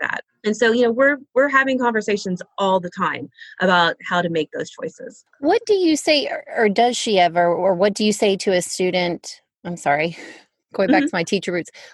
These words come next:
Speaker 2: What do you say to your child if their rebuttal is, "But you're shaming me,"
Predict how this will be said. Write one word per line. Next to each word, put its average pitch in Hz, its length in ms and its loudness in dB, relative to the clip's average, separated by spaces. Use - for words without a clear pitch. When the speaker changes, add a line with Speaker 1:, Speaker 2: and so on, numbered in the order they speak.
Speaker 2:
What 294 160 2
do 349 80 2
you 339 100 2
say 240 220 0
to 233 60 -2
your 202 160 0
child 185 420 0
if 170 120 -6
their 180 180 0
rebuttal 165 460 0
is, 156 440 -2
"But 196 120 2
you're 190 760 2
shaming 185 560 0
me," 160 380 -4